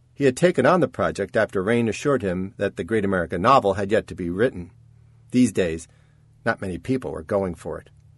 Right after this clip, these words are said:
"Where do dogs like that come from, anyway?" Will said. "Don't be asking her about dogs," called Fast Eddie from his cookie lab. "Rain hates all dogs, don't you know?" Rain was going to deny this,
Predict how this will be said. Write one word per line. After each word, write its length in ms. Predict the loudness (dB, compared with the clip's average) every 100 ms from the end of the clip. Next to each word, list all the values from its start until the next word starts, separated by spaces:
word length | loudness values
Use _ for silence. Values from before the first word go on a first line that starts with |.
| -20 -20 -20 -20 -20 _ _ _
"Where 140 | -6 -4
do 120 | 0
dogs 340 | 2 2 0
like 160 | -4 -4
that 240 | -4 -6
come 300 | -10 -6 -6
from, 260 | -6 -6 -4
anyway?" 520 | -2 -2 -4 -8 -16 _ _ -10
Will 160 | -10
said. 320 | -8 -12 -12 -14 _ _ _ _ _ _ _ _ -2
"Don't 320 | 4 4 4
be 180 | 4 6
asking 360 | 6 4 2
her 180 | 6 6
about 380 | 6 4 2 4
dogs," 640 | 4 4 2 -2 -6 -16 _ _
called 300 | -2 0 2
Fast 320 | 0 0 0 0
Eddie 180 | -2
from 180 | -2 -4
his 100 | -4
cookie 260 | -4 -6 -4
lab. 320 | -4 -4 -8 _ _ _ -4
"Rain 340 | 2 4 4 2
hates 320 | 4 2 4
all 200 | 2 2
dogs, 380 | 0 0 0 0
don't 260 | 0 0
you 60 | 2
know?" 380 | 4 4 2 -6 _ _ _ _ _ _ _ _ _ _ _ -6
Rain 240 | 0 0
was 140 | 0 0
going 280 | 4 2 0
to 100 | -6
deny 420 | -2 2 2 0
this, 440 | -6 -12 -14 -16